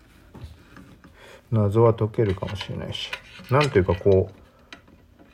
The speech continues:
う、ぶつかって干渉しちゃって、なんかこれどう操作するようにするのかなみたいな疑問が、ちょっと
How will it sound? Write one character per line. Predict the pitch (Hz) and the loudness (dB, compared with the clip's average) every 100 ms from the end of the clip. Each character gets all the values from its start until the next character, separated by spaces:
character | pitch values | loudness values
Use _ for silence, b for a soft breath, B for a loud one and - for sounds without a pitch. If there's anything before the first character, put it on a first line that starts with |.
| _ - | _ -6
う、 | 113 | 2
ぶ | 113 | 2
つ | 113 | 2
か | - 160 | 0 0
っ | 156 | 0
て | - 156 | -2 0
干 | - 143 143 | 0 0 0
渉 | 139 147 139 | 0 0 0
し | - | 0
ち | 131 | -2
ゃ | |
っ | 127 | -4
て、 | - 127 | -4 -2
な | 117 | 0
ん | |
か | 110 | -2
こ | - 98 | 0 0
れ | |
ど | 95 123 | 2 0
う | 107 | 0
操 | - 95 | 0 0
作 | - 85 | 0 -4
す | - 92 | -4 -4
る | 87 | -2
よ | 85 | -2
う | |
に | 82 | -4
す | - | -4
る | |
の | 85 85 | -4 -4
か | 85 | -2
な | 90 | -2
み | 82 | -2
た | 78 | -4
い | 80 | -6
な | |
疑 | 80 | -4
問 | 85 90 90 | -2 0 0
が、 | 87 85 - _ - - _ - - - - - B B B - | 0 -2 -4 _ -20 -20 _ -20 -20 -18 -12 -12 B B B -4
ち | - | -2
ょ | |
っ | 107 | -2
と | - 78 | -2 -6